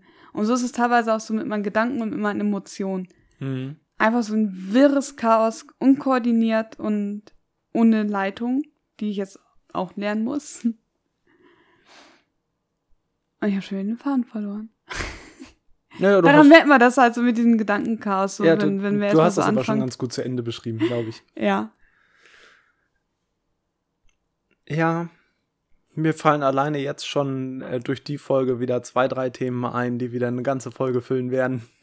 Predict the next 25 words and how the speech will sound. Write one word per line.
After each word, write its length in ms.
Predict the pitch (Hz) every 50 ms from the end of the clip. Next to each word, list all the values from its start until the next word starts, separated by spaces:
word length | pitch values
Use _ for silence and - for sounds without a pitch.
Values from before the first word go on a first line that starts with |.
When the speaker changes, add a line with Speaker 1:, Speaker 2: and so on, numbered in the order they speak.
| _ _
Speaker 2:
<laughs> 100 | - - _ - - _ _ _ _ _ -
Speaker 1:
Ich 120 | - 381 330
freu 200 | - 254 233 214
mich 220 | 214 214 208 -
drauf. 340 | - 208 208 208 214 240 277 - _ _
Speaker 2:
Ja, 220 | 214 208 202 190
ich 100 | 190 170 -
freu 200 | - - 170 160
mich 200 | 160 156 - -
auch 200 | - 131 127 120
drauf. 460 | - - 123 113 120 139 160 _ _ _ _ _ _ _ _ _ _ _ _ - - _ _ _ _ _ _ _ _ _ _ _ _ _ _ _ _ _ _ _
Zum 180 | - - 165
Schluss 300 | 160 - - 196 190 -
möchte 240 | - 165 160 160 160
ich 100 | 151 -
mich 220 | 165 160 151 -
jetzt 240 | 160 156 151 - -
aber, 640 | - - 135 135 139 139 139 135 131 131 139 - - _ _
äh, 380 | - - 127 123 123 127 - -
erst 240 | 139 139 139 - -
einmal 160 | 131 131 123
bei 140 | 120 123 113
allen 260 | - 127 131 135 127
bedanken, 440 | 127 120 - 123 127 - - 127 120
die 420 | 117 120 120 117 117 117 117 113